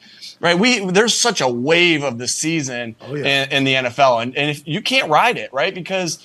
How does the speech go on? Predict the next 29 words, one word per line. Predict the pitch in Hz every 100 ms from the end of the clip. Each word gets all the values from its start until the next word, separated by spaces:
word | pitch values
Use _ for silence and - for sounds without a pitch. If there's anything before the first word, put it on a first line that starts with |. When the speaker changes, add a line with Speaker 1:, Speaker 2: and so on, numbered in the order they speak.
| -
Speaker 1:
we | 185
play | 202 247
once | 208 226 190
a | 160
week, | 220 -
so | 160 151
everyone's | 208 240 196 156
looking | 160 147 147 208 220
for | 160
things | 151 180 175
to | 139
talk | 120 202 202
about | 170 151 156
that | 151 143
week. | 175 208 139
You |
lose, | 127 185 220 165
it's | 151
over. | 175 151 110 - - -
You | 151
win, | 170 233 220
you're | 190
the | 170
best | 180 175
team | 180 170 165
ever. | 151 110 _ _ -
And | 143 151
so, | 185 170 165 147 - -
uh, | 151 151 147